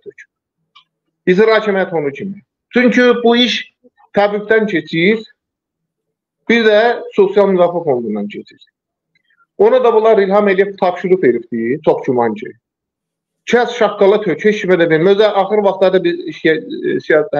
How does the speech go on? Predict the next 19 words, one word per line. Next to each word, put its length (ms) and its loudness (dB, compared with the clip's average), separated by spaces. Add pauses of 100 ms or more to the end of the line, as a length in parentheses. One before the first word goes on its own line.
həkimlər 400 -2
də 80 -4
mənə 200 0
deyir 220 0
ki, 160 -8
sağ 140 2
ol, 100 -2
bilirsən, 400 -12
nə 120 -8
var? 180 -20 (880)
Bizə 180 4
yuxarıdan 420 -2
tapşırıq 440 -4
gəlibdi 420 -2
ki, 120 -12 (500)
ümumiyyətlə, 600 0
Allahın 460 0
olsun 300 -8
deyir. 160 -14